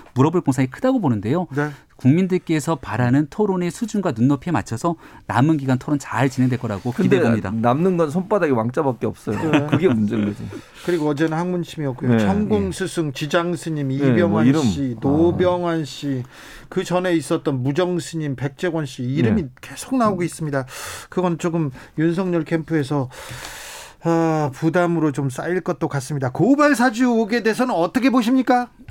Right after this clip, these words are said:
Speaker 1: 아, 예, 고발 사주 의혹에 대해서 이제 오늘자로 박지원 원장에 대한 얘기들이 슬슬 나오기 시작하는 것
Speaker 2: 거기는
Speaker 1: 같습니다.
Speaker 2: 거기도 입건됐습니다.
Speaker 1: 예,
Speaker 3: 같이.
Speaker 1: 맞아, 마찬가지로
Speaker 3: 음.
Speaker 1: 이게 이제 바라보는 시선들이 다 다른 것 아닙니까?
Speaker 2: 네.
Speaker 1: 애당초 시작은 손준성 검사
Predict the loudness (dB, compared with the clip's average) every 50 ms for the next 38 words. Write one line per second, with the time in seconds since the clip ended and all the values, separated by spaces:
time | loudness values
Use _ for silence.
0 | -12 -6 -2 0 2 2 2 2 2 0 0 0 0 2 4 4 4 4 2 2
1 | 2 0 0 -2 -4 -6 -6 -4 -2 -2 -2 0 2 2 2 2 2 2 2 0
2 | 0 2 2 2 2 2 2 0 0 0 0 0 -2 0 2 2 4 4 2 2
3 | 2 2 2 2 4 2 2 2 0 -4 -4 -2 0 2 2 4 4 4 4 4
4 | 4 4 4 4 2 2 2 0 -2 -4 -4 -2 -2 -2 -2 -2 -2 -2 -2 -2
5 | -4 -4 -4 -4 -2 0 2 2 2 2 2 2 2 2 0 0 -2 -4 -8 -6
6 | -2 0 0 2 2 2 2 2 2 2 0 0 2 2 2 2 2 0 0 2
7 | 2 4 4 4 4 6 6 6 6 6 4 4 2 2 0 0 -2 -4 -4 -2
8 | -2 -2 0 0 0 0 2 2 0 2 2 2 2 2 0 -2 -4 -6 -6 -4
9 | -2 -2 -2 -2 -4 -4 -2 0 0 0 2 0 -2 -2 -2 -2 0 0 0 0
10 | -2 -2 -4 -4 -4 -4 -2 0 0 0 0 -2 -2 -2 -2 -4 -6 -6 -6 -6
11 | -4 -2 -2 -2 -2 -2 -4 -6 -6 -4 -2 -2 -2 -2 -2 -2 -4 -4 -4 -4
12 | -2 2 4 4 4 4 2 2 2 2 2 2 2 2 2 4 4 4 2 0
13 | -2 -2 -2 -2 0 2 2 2 2 2 0 0 0 0